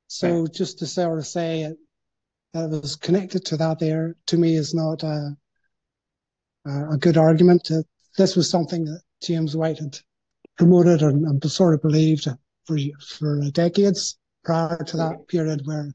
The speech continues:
Speaker 1: he was stressed.
Speaker 2: Yeah, and, and you still have to, to, so with Willie White, he's, he seems to be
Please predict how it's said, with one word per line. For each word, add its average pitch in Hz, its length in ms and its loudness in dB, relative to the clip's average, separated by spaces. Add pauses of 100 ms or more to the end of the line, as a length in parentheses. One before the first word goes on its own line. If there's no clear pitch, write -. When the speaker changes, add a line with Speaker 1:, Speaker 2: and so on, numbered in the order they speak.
Speaker 1:
he 165 100 -2
was 143 160 -4
stressed. - 560 -6 (1800)
Speaker 2:
Yeah, 170 200 2
and, 180 400 0
and 190 100 4
you 190 80 4
still 226 300 6
have 165 360 0
to, 139 380 0 (200)
to, - 240 -14
so 160 240 4
with 143 200 2
Willie 185 220 6 (120)
White, 117 260 0 (720)
he's, - 680 -2
he - 280 -6
seems 220 600 2
to - 120 -2
be 139 600 0